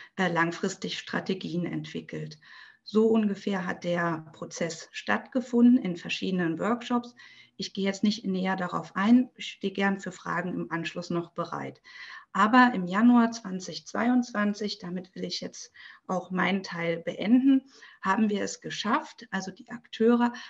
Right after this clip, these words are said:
haben sich zum Ziel gesetzt, eine gemeinsame Charta zu entwickeln für Nachhaltigkeit im Se-, Kultursektor Dresden und haben diese Charta auch gemeinsam geschrieben.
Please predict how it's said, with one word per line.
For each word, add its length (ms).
haben 340
sich 220
zum 220
Ziel 260
gesetzt, 540
eine 320
gemeinsame 680
Charta 540
zu 180
entwickeln 760
für 260
Nachhaltigkeit 880
im 220
Se-, 180
Kultursektor 800
Dresden 760
und 240
haben 260
diese 540
Charta 480
auch 300
gemeinsam 640
geschrieben. 520